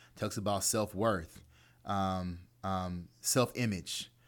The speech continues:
You know, these are all things that, that are part of that investment, because you're constantly growing. I, I don't believe that, um, there's a perfect place for me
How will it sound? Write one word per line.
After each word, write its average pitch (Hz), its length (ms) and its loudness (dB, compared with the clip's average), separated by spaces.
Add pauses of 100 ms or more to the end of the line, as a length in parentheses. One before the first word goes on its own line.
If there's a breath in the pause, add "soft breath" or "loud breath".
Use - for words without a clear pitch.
(220 soft breath)
You 110 100 0
know, 110 60 6
these 139 240 8
are 131 60 4
all 123 200 8
things 113 360 0
that, 104 340 2
that 101 140 2
are 98 80 0
part 123 280 4
of 110 80 4
that 101 160 2
investment, 95 640 0 (280 loud breath)
because 110 280 0
you're 123 100 6
constantly 120 720 2
growing. 107 440 0 (100)
I, 110 80 6 (120)
I 117 80 6
don't 131 180 4
believe 117 320 2
that, 107 240 2 (340 loud breath)
um, 101 340 0
there's 104 180 -2
a 101 60 -4
perfect - 480 -4
place 117 320 0
for 120 280 0
me 101 260 -2